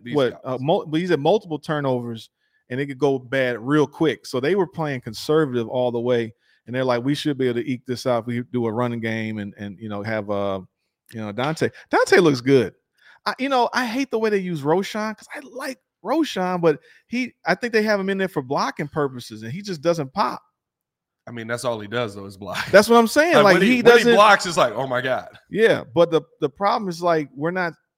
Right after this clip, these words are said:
Speaker 2: I, we, we were all hoping to see him kinda ascend to maybe being that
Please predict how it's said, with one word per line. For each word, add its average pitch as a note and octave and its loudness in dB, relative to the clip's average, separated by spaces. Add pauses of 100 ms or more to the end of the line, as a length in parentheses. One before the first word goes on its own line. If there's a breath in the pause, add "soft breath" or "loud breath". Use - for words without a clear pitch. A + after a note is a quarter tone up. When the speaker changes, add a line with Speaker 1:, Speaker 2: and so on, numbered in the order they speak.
Speaker 2:
I, F3+ -2 (340)
we, F#3 -16 (140)
we F#3+ -4
were G3 0
all E3+ 2
hoping D3 -4
to B2+ -12
see C#3+ -8
him C#3 -4
kinda B2 -6
ascend C#3 -6
to A#2+ -8
maybe C3 -2
being B2 -8
that B2 -6